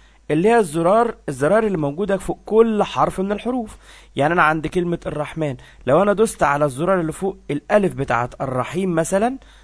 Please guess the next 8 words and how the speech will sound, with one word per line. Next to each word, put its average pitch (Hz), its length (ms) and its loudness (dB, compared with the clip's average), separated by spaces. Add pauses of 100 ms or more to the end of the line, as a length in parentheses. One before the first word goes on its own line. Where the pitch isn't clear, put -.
(180)
دوس 139 140 -8
عليها 143 220 0
أهو، 202 260 0 (520)
هيجيب 160 360 0
لي 170 60 2
العلامة 135 440 -4
فوق - 260 -12
الرحيم. 147 420 -8